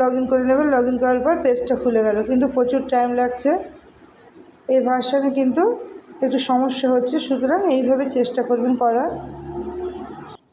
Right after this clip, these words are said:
দেখুন আমি পোষণ টেকার অ্যাপটিকে ওপেন করে নিলাম,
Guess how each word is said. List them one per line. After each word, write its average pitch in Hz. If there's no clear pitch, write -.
দেখুন 269
আমি 285
পোষণ 247
টেকার 262
অ্যাপটিকে 254
ওপেন 285
করে 262
নিলাম, 254